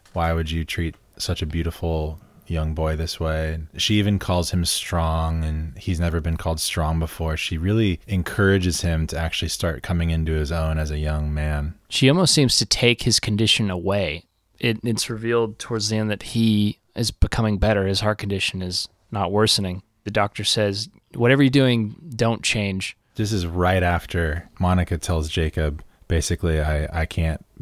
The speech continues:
Speaker 1: be married to you anymore."
Speaker 2: Like we said, when Chung was writing the script, this was sort of David's story.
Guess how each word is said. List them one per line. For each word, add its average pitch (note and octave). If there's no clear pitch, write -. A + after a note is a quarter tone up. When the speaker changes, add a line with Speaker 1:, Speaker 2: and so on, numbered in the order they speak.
Speaker 1:
be D#2+
married D2+
to -
you D#2+
anymore." D2
Speaker 2:
Like B2
we A#2
said, A#2
when A2+
Chung B2
was G#2+
writing A2+
the G#2+
script, A2
this A2+
was G2+
sort C3+
of F#2+
David's G#2
story. A2+